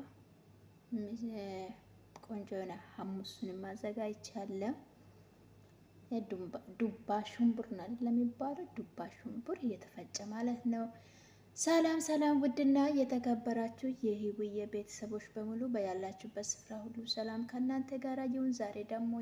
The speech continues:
የጾም ቆንጆ የሆነ የሾርባ አሰራር ነው ይዤ የመጣሁት። እንግዲህ እዚህ ጋር እንደምታዩት ሽንኩርት ከታትፌ እየጠበስኩ ይገኛለሁ። እዚህ ጋር ደግሞ የድፍን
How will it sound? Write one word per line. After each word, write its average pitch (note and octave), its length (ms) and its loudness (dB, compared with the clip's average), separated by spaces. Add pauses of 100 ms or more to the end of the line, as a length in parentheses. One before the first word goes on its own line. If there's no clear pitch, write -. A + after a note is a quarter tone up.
የጾም C4 580 0 (380)
ቆንጆ D#4+ 300 -6 (120)
የሆነ A#3 400 4 (340)
የሾርባ A3 480 -2 (180)
አሰራር A#3+ 520 -2
ነው G3+ 140 -8
ይዤ G3 220 -14
የመጣሁት። G#3 560 -6
እንግዲህ A3+ 320 -6
እዚህ G#3 220 -8
ጋር G#3 140 -6
እንደምታዩት G#3+ 560 -6
ሽንኩርት A3+ 500 -14
ከታትፌ G#3+ 540 -10 (880)
እየጠበስኩ D4+ 680 -2
ይገኛለሁ። A#3+ 800 4
እዚህ G3+ 280 -6
ጋር G#3 200 0
ደግሞ G#3+ 260 -2 (100)
የድፍን G#3+ 540 -6